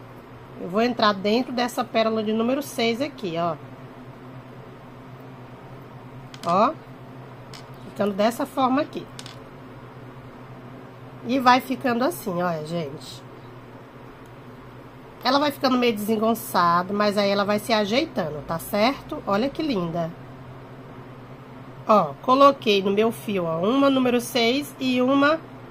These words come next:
número três, certo? Vamos puxar número três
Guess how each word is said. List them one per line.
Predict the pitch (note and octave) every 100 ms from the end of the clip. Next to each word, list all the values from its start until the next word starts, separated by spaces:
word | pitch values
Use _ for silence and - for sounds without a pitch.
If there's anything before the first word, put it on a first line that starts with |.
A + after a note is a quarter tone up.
| -
número | A3+ C4 D4 D#4 E4+ - - -
três, | A#3+ A3 F3 D#3+
certo? | - - A3+ C#4 D#4 - F#4 - - - F3+
Vamos | C4 E4 F4+
puxar | - E4+ - A#3 G3+
número | G#3+ B3+ C#4
três | C4+ G#3+ F#3 F#3 G3 C4 D#4+